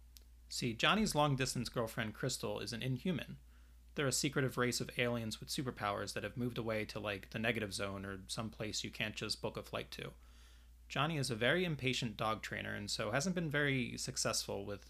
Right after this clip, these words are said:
getting there. Reed gives Lockjaw some milk, but Lockjaw drinks too much milk and explodes.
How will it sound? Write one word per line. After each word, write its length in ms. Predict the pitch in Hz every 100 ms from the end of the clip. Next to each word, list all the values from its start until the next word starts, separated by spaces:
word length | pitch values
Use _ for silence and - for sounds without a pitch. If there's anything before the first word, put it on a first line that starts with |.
| -
getting 260 | 113 107 -
there. 200 | - - - - - - - - - - - - - -
Reed 240 | 156 180
gives 260 | 175 151 135
Lockjaw 380 | 120 120 123 110
some 300 | - 107 104
milk, 340 | - - - - -
but 140 | -
Lockjaw 400 | 135 147 - 117
drinks 340 | 101 117 110 -
too 260 | - 147
much 340 | 135 135 135 135
milk 460 | 143 113 - - -
and 140 | 117 110
explodes. 840 | - - 131 123 107 98 - -